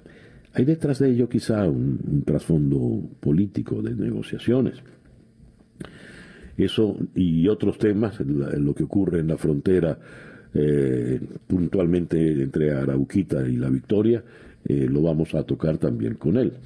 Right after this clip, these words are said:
De allí, de Caracas, iremos a la ciudad de Madrid para conversar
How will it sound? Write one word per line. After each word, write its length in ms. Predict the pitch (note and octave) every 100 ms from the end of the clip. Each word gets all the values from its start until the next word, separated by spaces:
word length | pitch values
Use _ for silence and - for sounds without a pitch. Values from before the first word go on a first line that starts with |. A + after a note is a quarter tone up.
| - - - - G#2 -
De 240 | G2 C3 F3+
allí, 420 | G3 G#3+ G3+ C#3+
de 560 | G#2 A#2+ A#2+ A#2 A2+ G#2+
Caracas, 540 | - C3 D3+ - C3+
iremos 400 | G#2+ G#2+ A2+ G2
a 60 | G2
la 80 | F#2
ciudad 260 | E2+ F#2+
de 80 | F#2
Madrid 400 | D2+ D2+ E2 C3
para 260 | B2+ A2+ A2
conversar 640 | D#3 D3 B2 - G2+ G2+